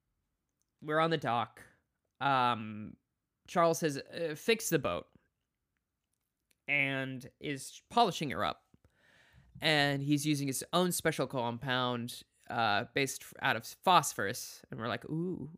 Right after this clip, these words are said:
And then Bob, uh, goes over to the boat and looks at his reflection <laughs> and says, "Yip, yip, yip, yap, yip, yip, yip, yap,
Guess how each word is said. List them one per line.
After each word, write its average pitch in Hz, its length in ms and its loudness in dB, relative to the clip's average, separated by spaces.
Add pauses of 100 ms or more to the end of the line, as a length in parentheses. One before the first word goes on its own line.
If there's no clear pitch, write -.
(1000)
And 151 120 0
then 143 160 2
Bob, 143 640 6 (520)
uh, 135 340 0 (160)
goes 165 320 -2
over 139 520 -4 (160)
to 139 540 -2
the 147 100 -4
boat 135 380 0 (200)
and 135 120 -4
looks 135 200 -4
at 143 80 2
his 147 120 -4
reflection 156 540 -6 (920)
<laughs> - 260 -10 (320)
and 170 280 -2
says, 143 580 0 (360)
"Yip, 220 240 8
yip, 180 280 8 (300)
yip, 190 240 4
yap, 143 320 4 (320)
yip, 175 220 0
yip, 175 200 4
yip, 180 200 2
yap, 123 300 4